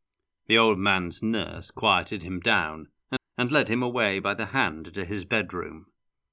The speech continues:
Oswald was embarrassed, but clearly felt for his father's condition. "You should have seen him as he was when I was a boy." Detlef bowed slightly. "Men are not responsible for their dotage,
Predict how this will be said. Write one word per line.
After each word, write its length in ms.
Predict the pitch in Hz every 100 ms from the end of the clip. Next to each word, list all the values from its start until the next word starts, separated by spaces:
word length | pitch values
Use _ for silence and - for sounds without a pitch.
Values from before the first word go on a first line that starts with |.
| _ -
Oswald 520 | 123 - 85 80 85
was 140 | 98 87
embarrassed, 760 | 85 85 104 78 - - - _ _ _ _ _
but 160 | - -
clearly 340 | - 170 90 92
felt 440 | - 123 78 - _
for 100 | 107
his 160 | 101 -
father's 460 | 113 98 107 101
condition. 680 | - 95 87 - - - - _ _ _ _ _ _ _ _ _ _
"You 160 | 104
should 200 | 98 117
have 140 | 104 90
seen 300 | - 113 80
him 260 | 87 80
as 140 | 87 -
he 100 | 101
was 380 | 92 95 82 95
when 160 | 92
I 180 | 92 92
was 140 | 82
a 60 | 90
boy." 520 | 82 95 78 71 - _ _ _ _ _ _ _ -
Detlef 460 | 98 - - -
bowed 420 | 110 90 82 82
slightly. 640 | - - 90 - 90 - _ _ _ _ _ _ _ _ _ _
"Men 380 | 107 110 104 110
are 100 | 92
not 280 | 95 101 101
responsible 760 | 101 - 113 98 92 85 92
for 140 | -
their 160 | 98 101
dotage, 720 | 98 95 87 90 87 - -